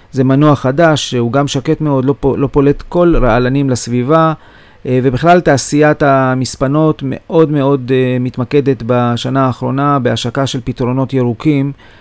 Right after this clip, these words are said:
בספינות, ואפילו מקדימים את תחום הרכב, כי באמת, אה, ראינו הר-,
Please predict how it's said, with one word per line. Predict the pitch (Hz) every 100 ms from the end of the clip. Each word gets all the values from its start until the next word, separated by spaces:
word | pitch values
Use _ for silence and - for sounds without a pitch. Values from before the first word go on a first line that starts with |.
| - -
בספינות, | 131 - - 127 147 170 170 - - - - _ 110
ואפילו | 120 175 180 170 151
מקדימים | 135 113 135 156 160 156 - -
את | 123
תחום | - 156 135
הרכב, | 123 156 160 120
כי | 123
באמת, | 110 120 135 139 131
אה, | 127
ראינו | 117 131
הר-, | 131